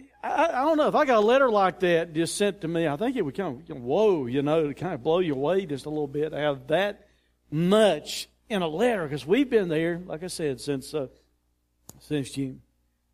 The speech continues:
Uh, as we enter the last topic of, uh, the book of Romans, he's gonna talk about service. But to kind of help us to reflect and see how we have arrived here, because I think it's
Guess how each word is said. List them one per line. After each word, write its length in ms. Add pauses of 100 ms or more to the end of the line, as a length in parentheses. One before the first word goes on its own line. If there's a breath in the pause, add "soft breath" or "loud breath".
(440)
Uh, 200
as 100
we 180
enter 160
the 120
last 500
topic 580 (120)
of, 280
uh, 220
the 180
book 220
of 80
Romans, 600
he's 180
gonna 160
talk 280
about 300
service. 640 (1000)
But 340
to 100
kind 320
of 80
help 240
us 340
to 220
reflect 560
and 140
see 200
how 180
we 160
have 160
arrived 560
here, 180
because 300
I 80
think 260
it's 240